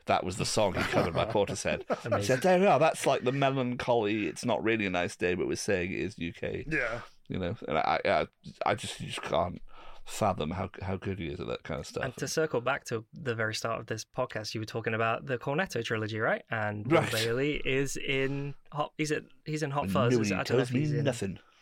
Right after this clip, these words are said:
Speaker 2: <laughs>
Speaker 1: Yeah.
Speaker 2: Is he in
Speaker 1: He's
Speaker 2: the
Speaker 1: the,
Speaker 2: others?
Speaker 1: he's the twin, uh, policeman in Hot Fuzz that he,
Speaker 2: Yes.
Speaker 1: is always on the desk where they
Speaker 2: On
Speaker 1: walk
Speaker 2: the
Speaker 1: into
Speaker 2: reception
Speaker 1: the
Speaker 2: desk,
Speaker 1: station.
Speaker 2: yeah.
Speaker 3: Oh, yes. Okay.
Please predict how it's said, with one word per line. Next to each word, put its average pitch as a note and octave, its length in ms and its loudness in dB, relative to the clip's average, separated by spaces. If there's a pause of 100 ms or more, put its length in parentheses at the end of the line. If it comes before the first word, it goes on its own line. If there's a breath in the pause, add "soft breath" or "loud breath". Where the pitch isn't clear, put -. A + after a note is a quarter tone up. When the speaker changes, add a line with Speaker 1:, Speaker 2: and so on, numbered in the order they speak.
(160)
Speaker 2:
<laughs> - 360 -8
Speaker 1:
Yeah. G2+ 220 2 (360 loud breath)
Speaker 2:
Is D3+ 80 0
he D#3 60 4
in - 60 4
Speaker 1:
He's - 20 0
Speaker 2:
the G3 80 0
Speaker 1:
the, F#3 80 4
Speaker 2:
others? D#3+ 180 2
Speaker 1:
he's A2 240 2
the - 80 -4
twin, F#2 680 2 (560 soft breath)
uh, F2 540 2
policeman E2+ 480 -2
in E2+ 100 -2
Hot F#2 200 -2
Fuzz D2 300 -2
that - 140 -10
he, G2 160 -8
Speaker 2:
Yes. A#2+ 180 0
Speaker 1:
is - 20 -2
always E2+ 200 -2
on D#2+ 80 -6
the C2+ 60 -4
desk - 420 -2
where D2+ 120 -6
they E2+ 80 -4
Speaker 2:
On D2 80 0
Speaker 1:
walk D2 120 -2
Speaker 2:
the - 80 -6
Speaker 1:
into D2+ 100 -4
Speaker 2:
reception A#2 340 -4
Speaker 1:
the - 120 -4
Speaker 2:
desk, - 160 -4
Speaker 1:
station. - 120 -10
Speaker 2:
yeah. F#3+ 140 2
Speaker 3:
Oh, G3 180 4
yes. F3+ 480 0
Okay. C3+ 200 -2